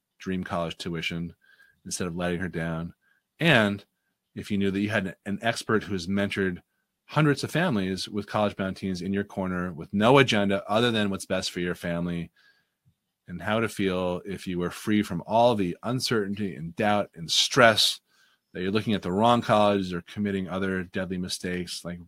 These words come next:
writing crappy essays that won't help, writing about the wrong things. So many areas you can go wrong, uh, in this process, and we're to help you, here to help you avoid those. What would it mean if you could save thousands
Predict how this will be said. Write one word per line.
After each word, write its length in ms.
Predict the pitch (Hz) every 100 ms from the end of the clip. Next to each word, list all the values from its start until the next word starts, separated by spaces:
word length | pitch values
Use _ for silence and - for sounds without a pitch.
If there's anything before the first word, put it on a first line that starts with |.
| _ 104 -
writing 340 | 92 92 90 87
crappy 460 | - 104 95 101 87
essays 380 | 90 - 90 85
that 140 | 78
won't 220 | 90 90
help, 300 | 87 90 85
writing 160 | 92 92
about 140 | 92
the 80 | 85
wrong 360 | 87 95 101 101
things. 600 | - 98 95 98 95 - _ - _ _
So 260 | - - 127
many 180 | 127 113
areas 320 | 104 101 92
you 100 | 95
can 100 | 95
go 100 | 90
wrong, 440 | 87 87 87 87 - _ _ _ _ _ -
uh, 340 | 95 87 85 85
in 140 | 92 90
this 120 | 82
process, 600 | 90 85 82 85 82 -
and 160 | 85
we're 120 | 87 85
to 60 |
help 260 | 92 85 -
you, 260 | 82 82 -
here 100 | -
to 60 | 90
help 160 | 90 87
you 100 | 73
avoid 340 | 80 87 85
those. 340 | 71 62 - - _ _ _ _ _ _ _ _ -
What 100 | 107
would 80 | 117
it 40 |
mean 140 | 113 117
if 80 | 110
you 60 |
could 100 | 104
save 200 | 110 104
thousands 720 | - 101 110 98 92 80 -